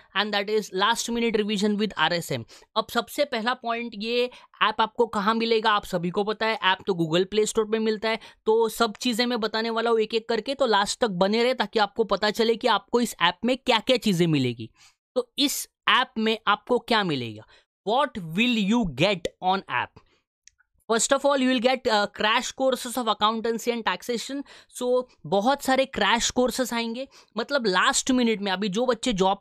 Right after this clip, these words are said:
करते हैं, जिनको लास्ट मिनट में प्रिपरेशंस करना है, वो किस तरीके से प्रिपरेशंस करें,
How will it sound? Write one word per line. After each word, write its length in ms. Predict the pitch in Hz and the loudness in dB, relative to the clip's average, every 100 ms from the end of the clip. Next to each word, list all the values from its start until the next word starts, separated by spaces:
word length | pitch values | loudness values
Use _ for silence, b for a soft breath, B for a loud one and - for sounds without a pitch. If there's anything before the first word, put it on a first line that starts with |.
| - | 0
करते 300 | 214 214 214 | 0 -2 -4
हैं, 220 | 214 214 B B | -4 -6 B B
जिनको 240 | 208 220 247 | -4 0 0
लास्ट 400 | 208 202 - 233 | 2 2 0 0
मिनट 240 | 233 226 | 0 0
में 120 | 214 | 0
प्रिपरेशंस 600 | 226 202 214 208 - 220 - | -2 -4 -4 -6 -6 -10 -6
करना 320 | 202 202 202 | -6 -4 -6
है, 140 | 202 | -4
वो 140 | 208 214 | -2 -2
किस 300 | - 262 - | 0 -2 0
तरीके 340 | 233 214 214 | -2 -2 -6
से 140 | 208 | -6
प्रिपरेशंस 640 | 220 202 202 208 208 208 208 | -8 -10 -10 -8 -10 -12 -12
करें, 300 | - 202 208 | -8 -6 -6